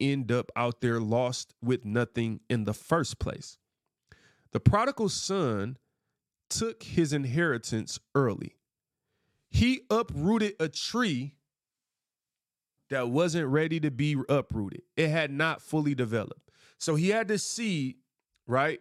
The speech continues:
that his father, this inheritance that he had, that was a money tree that was gonna grow in the right time.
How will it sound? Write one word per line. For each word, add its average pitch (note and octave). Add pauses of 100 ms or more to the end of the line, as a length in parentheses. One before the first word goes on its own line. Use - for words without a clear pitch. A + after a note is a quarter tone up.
that C3
his C3+
father, E3
this C3
inheritance C#3+
that B2+
he B2+
had, C3 (360)
that B2+
was C3+
a C#3+
money E3+
tree A2+
that B2
was A#2+
gonna C3+
grow B2+
in B2+
the B2
right B2+
time. B2+